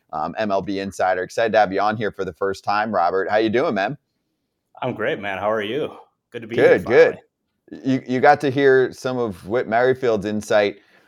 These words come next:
Speaker 1: on what goes down in those rule committee conversations. What have you heard, if you've spoken to people in the past, players, um, team people, league people, about that process and anything that you're looking forward to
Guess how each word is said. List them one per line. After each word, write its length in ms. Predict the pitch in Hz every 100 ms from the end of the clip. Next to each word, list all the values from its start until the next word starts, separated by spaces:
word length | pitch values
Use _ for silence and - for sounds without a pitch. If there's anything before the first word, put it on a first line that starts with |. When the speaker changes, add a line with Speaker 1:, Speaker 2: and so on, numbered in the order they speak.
| -
Speaker 1:
on 280 | 104 101
what 180 | 98 113
goes 220 | 113 107
down 180 | 104 107
in 60 | 110
those 400 | 98 92 - - 87
rule 240 | 101 135
committee 440 | - 104 98 92 80
conversations. 1000 | 117 101 92 - 95 92 95 95 92 - _ _ _ _
What 300 | 85 98 208
have 140 | 190
you 200 | 131 180 160
heard, 420 | 139 127 120 - -
if 160 | 107
you've 120 | 117 117
spoken 340 | 127 123 123
to 80 | 107
people 400 | - 107 113 110
in 100 | 107
the 60 | 87
past, 380 | 113 104 101
players, 680 | - 107 110 110 107 98 - _ _ _ _
um, 440 | 80 78 76 73 -
team 260 | - 123 117
people, 500 | 113 104 110 104 95
league 280 | 107 107
people, 580 | - 104 95 98 92 92 _ _ -
about 380 | 92 104 101 101
that 200 | 104 101
process 600 | 104 107 104 107 104 104
and 280 | 98 92 92
anything 400 | 101 110 104 104
that 140 | 98 80
you're 160 | 107
looking 340 | 104 104 98 87
forward 400 | 104 104 107 -
to 340 | 98 95 90